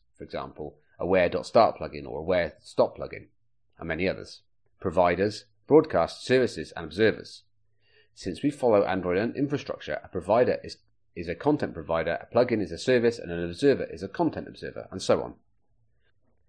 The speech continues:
For an Android developer, using Aware should be an extension to Android's native classes and A P Is to increase number of functionalities.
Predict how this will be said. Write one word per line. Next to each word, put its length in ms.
For 140
an 80
Android 320
developer, 460
using 360
Aware 440
should 300
be 100
an 80
extension 640
to 80
Android's 340
native 300
classes 440
and 140
A 40
P 140
Is 280
to 60
increase 320
number 160
of 60
functionalities. 600